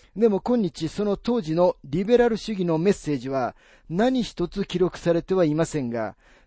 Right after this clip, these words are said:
確かにアモスの説教と預言は命の御言葉である聖書の中に記録されているのです。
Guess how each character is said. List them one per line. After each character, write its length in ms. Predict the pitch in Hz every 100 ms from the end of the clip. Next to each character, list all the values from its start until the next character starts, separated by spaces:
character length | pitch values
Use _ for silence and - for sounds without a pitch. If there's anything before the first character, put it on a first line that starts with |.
| _
確 320 | - 233 - -
か 140 | 165
に 220 | 156 143 -
ア 120 | 202
モ 140 | 233 202
ス 160 | -
の 160 | 165 147
説 240 | - 170 _
教 180 | 147 139
と 140 | 165
預 220 | 147 135
言 240 | 143 151 127
は 260 | 143 175 _ _ _ -
命 460 | 233 247 220 -
の 180 | 185 175
御 340 | 160 156 202 208
言 160 | 202
葉 160 | 190 185
で 160 | 180
あ 80 | 165
る 140 | 160 151
聖 340 | - 254 240
書 200 | - 160
の 140 | 160
中 280 | 175 196 156
に 140 | 180 165
記 180 | -
録 240 | 175 175 156
さ 160 | 160
れ 100 | 156
て 140 | - 208
い 100 | 131
る 60 | -
の 80 | -
で 100 | -
す。 180 | -